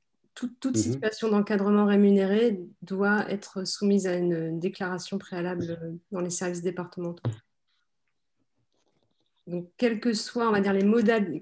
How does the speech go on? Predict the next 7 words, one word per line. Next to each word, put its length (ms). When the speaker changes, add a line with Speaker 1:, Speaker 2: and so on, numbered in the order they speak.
Speaker 1:
les 160
modalités 560
d'encadrement, 720
normalement, 420
hein, 280
d'autonomie 1000
ou 300